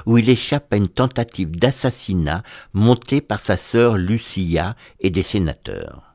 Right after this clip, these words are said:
Dès lors, Commode bascule dans la paranoïa. Il fait assassiner sa sœur et ses complices. Puis, il s'emploie à faire accuser plusieurs sénateurs de crimes imaginaires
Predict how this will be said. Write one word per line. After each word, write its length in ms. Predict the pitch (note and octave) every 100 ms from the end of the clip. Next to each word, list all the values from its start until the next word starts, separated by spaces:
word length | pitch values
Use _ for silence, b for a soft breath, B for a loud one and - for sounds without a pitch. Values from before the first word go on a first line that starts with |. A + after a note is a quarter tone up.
| _ _ _ -
Dès 360 | D#2 F#2+ C#3
lors, 520 | G#2+ D2+ A#1+ C#2+ F#2+ _
Commode 560 | - C3+ B2 C#3 D#3 G2
bascule 760 | G#2+ - - - C#3+ D3 B2+
dans 140 | F2+ F2+
la 160 | E2
paranoïa. 800 | - A2+ - G#2+ E2+ D2 D2 - - -
Il 180 | B2+ B2+
fait 380 | - - D3 -
assassiner 720 | A#2 - A#2 - A2 G#2 D#2+
sa 240 | - C2+
sœur 480 | - - F2+ A#2+ B2
et 60 | B2
ses 180 | -
complices. 640 | G2+ A2 A2 D#2 D#2 - - B B B B B _
Puis, 500 | - C#3+ C#3+ G2 - b
il 160 | - A#2+
s'emploie 600 | - D#3+ D#3+ - G#2 F2
à 80 | E2+
faire 220 | - G#2
accuser 460 | B2 - D3 G#2 F#2
plusieurs 420 | - A#2 F#2+ E2+
sénateurs 760 | - C3+ A#2 A#2 - C3+ C#3+
de 120 | G#2
crimes 380 | G#2+ - C#3 B2
imaginaires 840 | A2 F#2+ F#2 E2 E2+ E2 A2 C3+